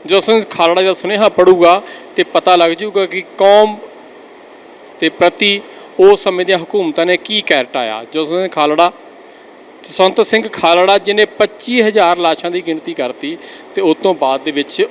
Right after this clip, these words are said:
ਉਹਨਾਂ ਨੂੰ ਵੀ ਲਾਸ਼ ਬਣਾ ਦਿੱਤਾ ਗਿਆ, ਤੇ ਦੱਸਿਆ ਤੇ ਇਹ ਜਾ ਰਿਹਾ ਕਿ ਦਰਿਆ ਦੇ ਵਿੱਚ ਰੋੜ ਦਿੱਤਾ ਜਾਂਦਾ ਵਾ, ਨਹਿਰਾਂ ਦੇ ਵਿੱਚ ਰੋੜ ਦਿੱਤਾ ਜਾਂਦਾ ਵਾ, ਜਿਹਦਾ ਕਿ ਬਾਅਦ ਵਿੱਚ ਪਤਾ ਨਹੀਂ ਲੱਗਦਾ।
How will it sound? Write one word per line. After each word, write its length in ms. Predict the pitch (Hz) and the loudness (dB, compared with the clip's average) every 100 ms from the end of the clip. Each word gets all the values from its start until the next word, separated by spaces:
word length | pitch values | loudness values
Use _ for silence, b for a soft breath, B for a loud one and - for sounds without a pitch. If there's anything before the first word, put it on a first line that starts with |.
| - | 0
ਉਹਨਾਂ 300 | 240 262 247 | 2 4 4
ਨੂੰ 140 | 196 | 4
ਵੀ 180 | 160 117 - - - - - | 2 2 -4 -20 -20 -18 -6
ਲਾਸ਼ 400 | 143 165 180 - | 0 2 2 -2
ਬਣਾ 280 | 196 175 139 | -6 -6 -6
ਦਿੱਤਾ 200 | - 151 | -8 -10
ਗਿਆ, 340 | 139 135 147 - B B - - - | -6 -6 -6 -12 B B -20 -16 -4
ਤੇ 440 | 175 180 180 175 - - - - - - - - - | 0 2 0 -2 -12 -20 -20 -20 -20 -20 -20 -20 -8
ਦੱਸਿਆ 280 | 180 160 196 | -6 -2 -2
ਤੇ 140 | 196 214 | 2 0
ਇਹ 100 | 214 | 2
ਜਾ 240 | 170 147 | 0 0
ਰਿਹਾ 160 | 156 160 | 0 -2
ਕਿ 140 | 175 | -4
ਦਰਿਆ 360 | 143 147 143 143 | -4 -2 -2 -2
ਦੇ 100 | 151 | -4
ਵਿੱਚ 180 | 147 | -6
ਰੋੜ 240 | 147 185 170 | -2 -2 -2
ਦਿੱਤਾ 260 | 147 147 | -2 -2
ਜਾਂਦਾ 300 | 135 131 135 | -2 -4 -2
ਵਾ, 100 | 139 | -2
ਨਹਿਰਾਂ 300 | 139 160 165 | 0 0 0
ਦੇ 80 | 151 | -2
ਵਿੱਚ 160 | 135 131 | -6 -6
ਰੋੜ 200 | 156 165 | -4 -4
ਦਿੱਤਾ 240 | 139 135 | -4 -4
ਜਾਂਦਾ 300 | 131 123 131 | -6 -4 -4
ਵਾ, 180 | 131 151 B B B | -2 -4 B B B
ਜਿਹਦਾ 220 | 131 160 | -2 -2
ਕਿ 120 | 151 160 | -2 -4
ਬਾਅਦ 220 | 139 139 139 | -2 -2 -4
ਵਿੱਚ 140 | 151 | -10
ਪਤਾ 280 | - 160 135 | -6 -4 -4
ਨਹੀਂ 140 | 127 | -4
ਲੱਗਦਾ। 480 | 117 117 117 127 | -6 -6 -6 -8